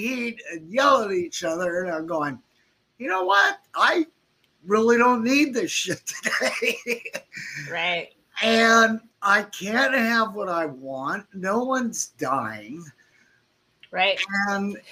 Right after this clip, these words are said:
Speaker 1: you know what? Now I've got something to do tomorrow.
Speaker 2: Yeah.
Speaker 1: And,
Speaker 2: Well,
Speaker 1: and
Speaker 2: and
Speaker 1: that's that.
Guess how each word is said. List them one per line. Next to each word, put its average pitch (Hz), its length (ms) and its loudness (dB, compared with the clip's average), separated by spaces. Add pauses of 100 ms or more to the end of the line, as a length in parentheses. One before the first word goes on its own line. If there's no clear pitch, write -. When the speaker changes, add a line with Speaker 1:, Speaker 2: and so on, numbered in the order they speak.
(160)
Speaker 1:
you 233 160 2
know 247 180 6
what? 254 420 4
Now 208 300 4
I've 226 220 4
got 190 280 0
something 180 560 -6
to 160 120 0
do 139 320 0
tomorrow. 117 500 -10 (1300)
Speaker 2:
Yeah. 147 240 -10 (120)
Speaker 1:
And, 131 440 -2
Speaker 2:
Well, - 160 8
Speaker 1:
and 139 100 2
Speaker 2:
and 151 220 6
Speaker 1:
that's - 100 -8 (300)
that. - 160 -10